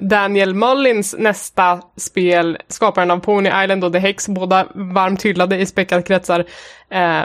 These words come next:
nu kommer då nästa spel, Inscription, som på ytan ser ut att vara ett väldigt, så här, gotiskt och mörkt kortspel,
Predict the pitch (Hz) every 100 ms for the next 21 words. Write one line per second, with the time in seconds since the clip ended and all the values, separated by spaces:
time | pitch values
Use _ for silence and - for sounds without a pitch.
0 | - 196 202 190 185 175 180 185 190 -
1 | 175 - 233 240 - - 285 311 - 277
2 | 180 165 - _ - 208 190 214 202 196
3 | 190 196 190 180 180 175 185 175 - -
4 | 190 202 190 185 185 185 190 190 - -
5 | 196 - - 196 190